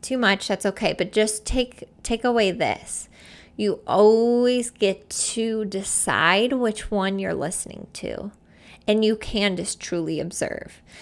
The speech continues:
It'd be like if you're in a restaurant or something and you were to see, like, a fight break out, you don't have to go in and join the fight, right? Or maybe a bar.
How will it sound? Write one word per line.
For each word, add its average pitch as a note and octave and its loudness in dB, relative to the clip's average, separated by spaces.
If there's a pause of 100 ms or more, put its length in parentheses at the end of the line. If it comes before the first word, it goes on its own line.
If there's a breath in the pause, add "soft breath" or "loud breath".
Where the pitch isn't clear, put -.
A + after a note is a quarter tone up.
(260 loud breath)
It'd G#3+ 0
be B3 4
like B3+ 6
if A3 2
you're F#3+ 2
in F3 0
a E3+ 0
restaurant F#3 -2
or G3+ -2
something G3+ -2
and F3 -4
you E3+ -4
were E3 0
to E3 -8
see, F3+ 0
like, D#3+ -2
a D3 -2
fight - -6
break G3+ 0
out, A#3 2 (760 soft breath)
you G#3 2
don't A#3+ 4
have A3 0
to - 0
go F#3 6
in F3+ 2
and E3 -4
join E3+ 0
the D3+ -4
fight, - 2
right? D#3 -6 (380)
Or F#3 0
maybe E3+ 0
a - -2
bar. - -2